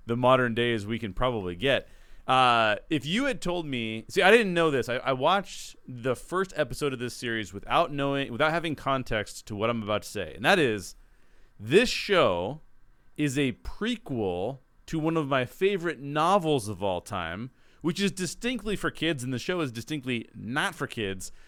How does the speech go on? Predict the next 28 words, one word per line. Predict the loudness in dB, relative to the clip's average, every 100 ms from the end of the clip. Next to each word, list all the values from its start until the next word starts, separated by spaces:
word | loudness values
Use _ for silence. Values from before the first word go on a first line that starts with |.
| -20 -8
but | 0 0 0 -6
it's | -2
a | -4
prequel | -4 -6 -6 -4 -4
to | -4
Treasure | -8 -6 -4 -2 0 2
Island, | 4 4 2 -2 -4
and | -4 -2
the | -2
show | -2 0 4 6 4
is | 4 -2 -4
Black | 0 4 4 2
Sails | -6 -4 2 4 2 0 -6
on | -4 -4 -4
Starz. | -6 2 2 2 -2 -12 -14 -16 -20 -20 -14 0
Um, | 4 6 6 2 0
my | 2 4
wife | 6 4
and | 2
I | 0
went | 2 -2 -4
through | -4 0 2
all | 4 4
four | 2 -2
seasons | -2 -8 -8
of | -6
Black | -2 -2
Sails | -2 -2 -2 -2